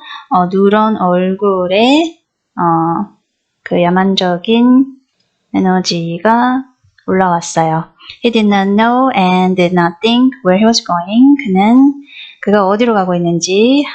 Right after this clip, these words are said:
알지도 않아, 못했고 생각하지도 않았어요. He had one thought only, 한 가지 생각만 갖고 있었죠. That all this must be ended today. 모든 건 오늘 끝내야 돼. Once for all.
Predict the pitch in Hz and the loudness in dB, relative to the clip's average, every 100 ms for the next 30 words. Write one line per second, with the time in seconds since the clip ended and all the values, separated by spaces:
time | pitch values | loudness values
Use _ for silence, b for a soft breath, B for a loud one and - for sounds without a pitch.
0 | B B _ 214 180 180 196 202 175 170 | B B _ 0 0 0 0 0 0 -2
1 | 165 _ - 196 190 185 - 233 269 262 | -8 _ -6 -2 -2 -2 0 0 2 0
2 | 254 254 - 170 170 - 156 165 165 226 | 0 -2 -2 -2 -4 -2 0 0 0 -2
3 | 202 190 180 208 233 170 170 - 175 175 | -2 -2 0 0 0 -2 -4 -4 -6 -4
4 | 175 226 262 269 269 247 208 190 180 165 | -2 2 4 4 2 2 2 2 0 -2
5 | 196 - - - 180 269 B B B 196 | -4 -4 -8 -4 -4 -4 B B B -4
6 | 208 220 247 220 202 185 180 - 190 185 | -2 0 0 0 0 -2 -2 -2 0 2
7 | 175 180 165 156 170 - 175 180 190 214 | 0 0 -4 -4 -4 -2 -2 0 0 0
8 | 196 196 190 220 214 180 160 160 - 185 | 2 0 0 0 2 0 -4 -8 -6 -4
9 | 185 208 - 240 - 175 160 160 180 226 | -2 -4 -2 -4 -2 -2 0 0 0 0
10 | 247 | -2